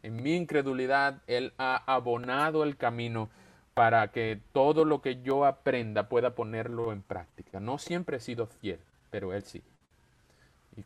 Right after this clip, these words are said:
así como el padre de este muchacho dijo, "Señor, yo creo, ayuda mi incredulidad". Posiblemente algunos de ustedes puedan estar en las etapas iniciales de su fe, en las etapas de nuevo creyente,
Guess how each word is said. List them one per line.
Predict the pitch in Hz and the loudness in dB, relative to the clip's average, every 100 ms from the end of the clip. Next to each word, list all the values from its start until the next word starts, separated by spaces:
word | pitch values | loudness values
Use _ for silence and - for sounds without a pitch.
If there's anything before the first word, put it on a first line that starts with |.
| 110 | -4
así | 107 139 | -4 -2
como | 175 156 | 0 0
el | |
padre | 131 151 156 165 160 | 2 6 6 6 4
de | 151 | 2
este | 151 165 | 0 -2
muchacho | 147 151 143 139 | -4 -2 -2 -2
dijo, | 135 139 135 | -6 -6 -6
"Señor, | 127 135 151 139 | -6 -6 -6 -2
yo | 156 - | -4 -4
creo, | - 165 165 117 - _ - | -10 -10 -10 -12 -20 _ -14
ayuda | 131 117 156 170 | -10 0 2 2
mi | 160 | 0
incredulidad". | 139 120 120 120 117 139 131 117 _ _ - | -6 -4 -4 -2 -4 -4 -6 -10 _ _ -8
Posiblemente | 143 180 220 208 208 | -2 0 0 0 -2
algunos | 190 185 185 | -2 -2 -2
de | 175 | -2
ustedes | 151 180 185 | -2 -2 -2
puedan | 180 165 170 | -2 -4 -4
estar | 151 160 165 | -4 0 0
en | 160 | -2
las | 139 - _ _ | -8 -10 _ _
etapas | 120 120 147 156 147 | -4 2 2 2 -2
iniciales | 147 123 - 156 190 156 120 | -4 -10 -8 -4 -2 -4 -6
de | 107 | -6
su | 117 | -6
fe, | 104 98 92 _ _ _ - | -12 -12 -12 _ _ _ -10
en | 143 | -2
las | 151 165 | -2 0
etapas | 151 170 175 196 170 | 0 0 0 -2 -4
de | 156 131 147 | -10 -6 -4
nuevo | 151 180 180 | -2 -2 -2
creyente, | 165 151 165 208 190 | -2 -2 -4 -6 -8